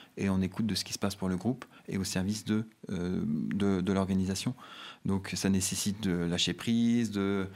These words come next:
euh, reconnaître, euh, euh, voilà, son, son, son ego, effectivement, savoir, euh, se remettre en question,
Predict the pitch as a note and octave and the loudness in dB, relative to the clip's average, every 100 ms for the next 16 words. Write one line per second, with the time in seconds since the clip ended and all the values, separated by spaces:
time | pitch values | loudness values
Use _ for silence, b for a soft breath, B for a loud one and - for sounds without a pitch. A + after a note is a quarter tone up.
0 | B B - E2+ D#2+ E2+ F2+ F#2 F#2 F#2 | B B -6 -4 -2 -4 -4 -2 -2 -2
1 | F2 F2 F2+ F2+ b b b - - C2 | -4 -2 -2 -6 b b b -14 -8 -6
2 | - - - F#2+ F2+ - - F#2+ F2+ F2+ | -6 -6 -4 -2 -2 -2 -4 0 2 2
3 | F2 C#2 - F#2 F2+ F2 - G2 G2 A#2 | 0 -2 -4 -2 0 0 2 2 4 4
4 | D3+ C3+ - - G#2 B2 G#2 - G2+ G2+ | 2 -2 -6 0 2 4 2 0 2 4
5 | G2+ - B B B - E2+ - - G#2 | 2 -2 B B B -4 -4 -2 0 2
6 | G#2 - F#2+ G2 - C#3+ | 2 2 -2 -2 -2 -4